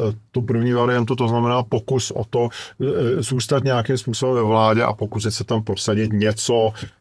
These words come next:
eh, z nějakého prostě, eh, ekonomického směřování, eh, O D S, protože odchod do opozice, eh, jako, jako celé Spolu, což si myslím, že je reálný scénář, jo, eh,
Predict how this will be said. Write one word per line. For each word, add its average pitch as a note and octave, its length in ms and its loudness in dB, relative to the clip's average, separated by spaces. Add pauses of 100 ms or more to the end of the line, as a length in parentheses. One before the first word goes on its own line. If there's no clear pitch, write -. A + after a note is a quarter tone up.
(100)
eh, G#2+ 40 2 (380)
z - 340 -4
nějakého G#2 840 2
prostě, G#2+ 320 0 (680)
eh, F#2+ 160 0
ekonomického G#2+ 840 0
směřování, G#2 880 2 (640)
eh, G2 180 2
O G2+ 180 0
D G2+ 220 4
S, G2+ 180 0
protože G#2+ 560 2
odchod A2 300 2
do A2+ 140 2
opozice, A#2+ 840 2
eh, G#2+ 200 2
jako, A2+ 380 0
jako A2 260 0
celé C3 340 2
Spolu, A2 600 0 (340)
což A#2+ 180 0
si C#3 100 0
myslím, B2+ 320 2
že B2 140 2
je G#2+ 240 4
reálný G2+ 440 2
scénář, G2 540 0 (120)
jo, A#2 140 -10 (500)
eh, G#2 40 2